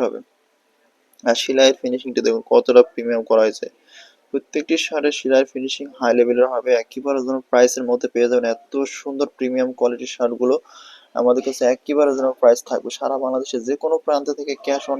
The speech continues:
delivery মাধ্যমে নিতে পারবেন। দেখুন লোগোর ডিজাইনটি দেখুন, পার্কল্যান্ডের শার্ট, অনেক সুন্দর একটা প্রিমিয়াম কোয়ালিটির লোগো করা আছে। আর সাইজ থাকছে তিনটি করে, সাইজ থাকছে এম এল, এক্স এল, তিনটি করে সাইজ থাকবে আমাদের কাছে।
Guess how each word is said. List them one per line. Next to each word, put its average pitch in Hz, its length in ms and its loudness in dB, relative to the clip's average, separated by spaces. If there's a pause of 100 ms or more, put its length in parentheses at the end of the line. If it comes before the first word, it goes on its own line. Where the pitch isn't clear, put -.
delivery 127 420 -2
মাধ্যমে 123 360 -6
নিতে 117 220 0
পারবেন। 104 260 -2 (600)
দেখুন 120 200 2 (100)
লোগোর 131 340 4
ডিজাইনটি 127 380 -2
দেখুন, 107 180 -6 (100)
পার্কল্যান্ডের 123 540 0
শার্ট, 135 160 -6 (100)
অনেক 127 160 -2 (200)
সুন্দর 143 360 -2
একটা 131 140 -6 (120)
প্রিমিয়াম 123 380 0
কোয়ালিটির 120 360 0
লোগো 117 240 -2
করা 117 200 6
আছে। 139 160 -10 (1040)
আর - 100 2 (920)
সাইজ 139 200 6 (120)
থাকছে 151 220 -6 (100)
তিনটি 143 260 -4
করে, 135 200 4
সাইজ 131 160 4 (100)
থাকছে 135 220 -6 (120)
এম 131 140 2
এল, 123 140 4
এক্স - 140 -16 (100)
এল, 151 60 -4 (680)
তিনটি 143 280 -2
করে 139 200 2
সাইজ 117 160 0 (100)
থাকবে 110 260 -2
আমাদের 104 220 2
কাছে। - 160 -6